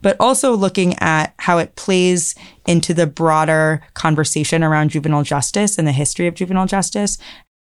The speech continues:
So I've been doing, I've been sort of looking at it in context, but also talking to people who went to this institution in the sixties and the, and the seventies, and really looking at how their involvement in the juvenile justice system shaped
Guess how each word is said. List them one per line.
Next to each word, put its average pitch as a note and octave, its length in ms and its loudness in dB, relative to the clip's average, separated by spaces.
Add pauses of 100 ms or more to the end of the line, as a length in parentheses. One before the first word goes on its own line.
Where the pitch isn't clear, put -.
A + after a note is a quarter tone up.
So A3 160 2
I've G3+ 140 2
been G3+ 140 4
doing, G3+ 400 4
I've F#3+ 100 0
been F#3+ 160 2
sort G3+ 180 0
of F3 80 -8
looking B3+ 200 2
at G#3+ 100 2
it F#3+ 100 0
in F3 120 2
context, F3 480 -2
but G3 80 0
also A#3+ 380 0 (120)
talking G#3 340 0
to G#3+ 60 2
people F#3+ 260 0
who F3+ 100 2
went E3 200 0
to G3+ 60 2
this E3 200 0
institution D#3 540 -4
in D3+ 80 -2
the C#3+ 80 -2
sixties D3 540 -4
and D3 120 -2
the, D3 180 -2 (360)
and E3 140 2
the D3 40 0
seventies, D3+ 680 -2 (360)
and F3 480 2
really G3 240 2
looking F#3 280 0
at E3+ 120 -2
how D#3+ 540 0
their E3+ 400 2
involvement E3 540 2
in E3 80 2
the D#3 60 0
juvenile D#3 320 0
justice D3 360 -2
system D3+ 320 -4
shaped - 400 -6